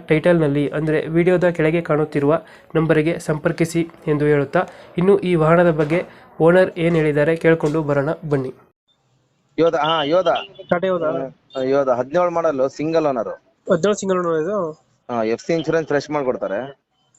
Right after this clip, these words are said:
Speaker 1: ಡಾಕ್ಯುಮೆಂಟ್ಸ್ ಫ್ರೆಶ್ ಮಾಡ್ತಾರೆ.
Speaker 2: ಹೌದೌದು.
Speaker 1: ಇದು ಲೋನ್ ಐತೆ ಸರ್ ಗಾಡಿ ಮೇಲೆ?
Speaker 2: ಗಾಡಿ ಮೇಲೆ ಲೋನ್ ಇಲ್ಲ, ಲೋನ್ ಆಪ್ಷನ್ ಬೇಕಾದ್ರೆ ಇದೆ.
Speaker 1: ಲೋನ್ ಆಪ್ಷನ್ ಕೊಡ್ತೀರಾ?
Speaker 2: ಹೌದೌದು.
Speaker 1: ಇದು ರನ್ನಿಂಗ್ ಎಷ್ಟಾಗಿದೆ?
Speaker 2: ಒಂದು ಮೂವತ್ತೈದು ಮೀಟರ್ ಹಾಕಿ ನೋಡಿ.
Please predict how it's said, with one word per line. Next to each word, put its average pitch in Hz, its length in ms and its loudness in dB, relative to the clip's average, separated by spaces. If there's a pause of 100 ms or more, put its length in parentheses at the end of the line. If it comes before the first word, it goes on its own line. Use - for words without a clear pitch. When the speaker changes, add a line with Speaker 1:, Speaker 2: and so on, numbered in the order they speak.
(220)
Speaker 1:
ಡಾಕ್ಯುಮೆಂಟ್ಸ್ 175 300 -2
ಫ್ರೆಶ್ 180 260 -2
ಮಾಡ್ತಾರೆ. 147 340 -4 (440)
Speaker 2:
ಹೌದೌದು. 104 380 -8 (680)
Speaker 1:
ಇದು 202 240 2
ಲೋನ್ 208 180 2
ಐತೆ 202 120 -2
ಸರ್ 196 140 -4
ಗಾಡಿ 190 120 0
ಮೇಲೆ? 190 200 0 (1300)
Speaker 2:
ಗಾಡಿ 147 200 0
ಮೇಲೆ 170 240 2
ಲೋನ್ 143 280 0
ಇಲ್ಲ, 98 100 -4 (140)
ಲೋನ್ 151 220 0
ಆಪ್ಷನ್ 160 300 -4
ಬೇಕಾದ್ರೆ 143 320 -2
ಇದೆ. 95 140 -4 (400)
Speaker 1:
ಲೋನ್ 170 120 2
ಆಪ್ಷನ್ 165 200 -4
ಕೊಡ್ತೀರಾ? 139 320 -2 (420)
Speaker 2:
ಹೌದೌದು. 107 360 -8 (1040)
Speaker 1:
ಇದು 202 120 2
ರನ್ನಿಂಗ್ 208 260 -2
ಎಷ್ಟಾಗಿದೆ? 185 340 -8 (1160)
Speaker 2:
ಒಂದು 196 280 0
ಮೂವತ್ತೈದು 160 340 0
ಮೀಟರ್ 165 340 0
ಹಾಕಿ 147 240 -4
ನೋಡಿ. 98 220 -6